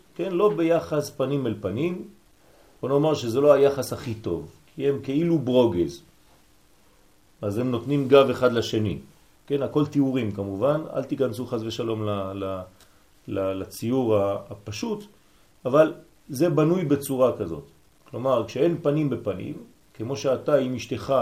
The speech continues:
לפעמים לא פנים בפנים, כי אתה, לא יודע מה, יש, יש משהו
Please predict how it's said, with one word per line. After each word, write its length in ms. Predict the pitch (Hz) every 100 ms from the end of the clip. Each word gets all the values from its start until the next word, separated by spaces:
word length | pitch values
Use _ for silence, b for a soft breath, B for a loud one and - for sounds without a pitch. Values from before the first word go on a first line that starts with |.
| 95 90
לפעמים 600 | 98 90 120 131 131 113
לא 200 | 120 143 143
פנים 220 | 120 117
בפנים, 520 | 107 101 87 82 90
כי 120 | - 101
אתה, 720 | 113 123 120 113 110 107 104
לא 100 | 113
יודע 260 | 98 90
מה, 200 | 87 90
יש, 340 | 98 104 - 104
יש 200 | 101 107
משהו 380 | 101 - 104